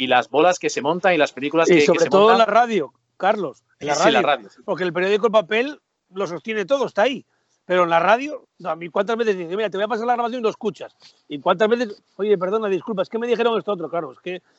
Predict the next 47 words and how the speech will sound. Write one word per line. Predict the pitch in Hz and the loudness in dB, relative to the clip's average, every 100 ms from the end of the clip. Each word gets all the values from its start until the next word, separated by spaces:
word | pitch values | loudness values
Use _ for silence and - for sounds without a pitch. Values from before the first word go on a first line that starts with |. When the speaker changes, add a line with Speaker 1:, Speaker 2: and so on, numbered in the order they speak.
| _ | _
Speaker 2:
si | - 160 | -4 2
uno | 185 208 | 2 2
está | - 226 | 2 2
allí | 214 226 226 | 2 -4 -2
haciendo | 214 170 214 | -2 -2 0
la | 220 | 0
merluza | 214 220 196 | 2 0 0
en | 208 | 2
la | |
cazuela | 208 190 226 151 110 _ _ _ _ | 0 0 -2 -4 -10 _ _ _ _
o | - | -8
está | 147 190 | -2 0
fregando | 214 220 220 | 2 2 0
los | 208 | -2
platos | 240 208 170 | -2 -2 -4
y | |
está | 147 185 | -8 -6
escuchando | 202 214 220 | -4 -4 0
la | 233 | 2
radio | 247 247 262 226 _ _ _ _ _ | 0 -2 -6 -10 _ _ _ _ _
y | 185 180 | -16 -12
te | 151 | -4
Speaker 1:
No, | 180 | -2
Speaker 2:
va | |
contando | 196 214 247 240 | 0 2 2 2
Speaker 1:
o, | 190 | 0
Speaker 2:
lo | |
Speaker 1:
o, | 170 | 2
Speaker 2:
peor, | 185 226 254 - _ _ | 2 2 0 -10 _ _
o | - | -12
no, | 180 214 | -6 -4
es | |
Speaker 1:
o | 139 | 0
Speaker 2:
que | |
Speaker 1:
Manfred, | 160 165 175 | 2 4 2
Speaker 2:
estábamos | 147 | 2
Speaker 1:
otra, | 135 | 4
Speaker 2:
diciendo | 165 160 117 - _ _ - - _ | 4 2 -4 -18 _ _ -20 -20 _
Speaker 1:
otra | 147 151 151 | -4 -2 -2
cosa | 160 160 | -2 -4
también, | 151 156 | -4 -2
por | 151 147 | -2 -2
ejemplo, | 170 175 180 196 143 | -2 -2 2 2 0
una | 147 | -2
tertulia | 147 151 151 | -2 0 0
con | 151 151 | 0 -2
seis, | - 175 196 220 | 0 0 0 -4